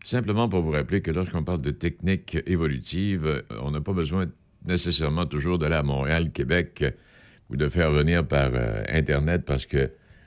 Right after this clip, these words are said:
à cette, euh, cette, euh, boutique Clé de Sol,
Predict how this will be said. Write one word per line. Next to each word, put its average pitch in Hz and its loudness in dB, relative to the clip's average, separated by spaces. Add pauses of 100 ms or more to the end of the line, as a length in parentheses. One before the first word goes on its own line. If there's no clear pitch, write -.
(160)
à 67 -2
cette, 73 0
euh, 62 -2 (320)
cette, - -6
euh, 52 -4 (240)
boutique - 0
Clé 76 -2
de 71 -4
Sol, 92 0